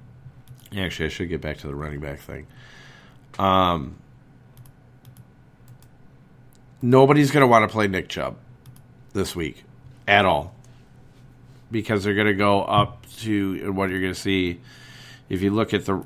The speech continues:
if you look at the rankings on your favorite site, or rankings, uh,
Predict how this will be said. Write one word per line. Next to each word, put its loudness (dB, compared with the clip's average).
if -6
you 0
look -4
at -10
the -6
rankings -4
on -4
your -6
favorite -4
site, -4
or -8
rankings, -10
uh, 2